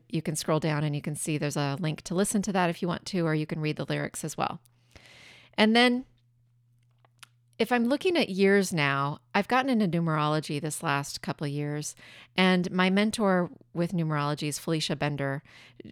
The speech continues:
She's been on the show before, and I'll have her on again. She refers to herself as the practical numerologist, and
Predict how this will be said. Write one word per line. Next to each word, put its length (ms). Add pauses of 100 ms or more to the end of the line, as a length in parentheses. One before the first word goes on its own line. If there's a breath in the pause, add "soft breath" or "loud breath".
(160)
She's 240
been 160
on 100
the 80
show 180
before, 460
and 320
I'll 100
have 200
her 80
on 160
again. 400 (400 loud breath)
She 320 (200)
refers 340
to 80
herself 280
as 120
the 140
practical 520
numerologist, 840 (420 loud breath)
and 360